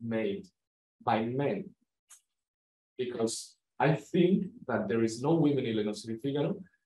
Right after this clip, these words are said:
that doesn't suffer at the hands of a man,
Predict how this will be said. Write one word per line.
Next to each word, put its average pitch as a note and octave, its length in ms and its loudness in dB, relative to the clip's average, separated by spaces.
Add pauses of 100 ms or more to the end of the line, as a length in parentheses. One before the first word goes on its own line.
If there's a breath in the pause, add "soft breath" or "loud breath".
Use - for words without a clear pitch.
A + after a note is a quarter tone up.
that A2+ 200 -2
doesn't A#2 320 -2
suffer F3 560 -4 (180)
at G#2+ 120 -4
the A2 120 -2
hands G#2+ 240 -2
of F#2+ 120 -6
a G2 100 -4
man, D#3 400 0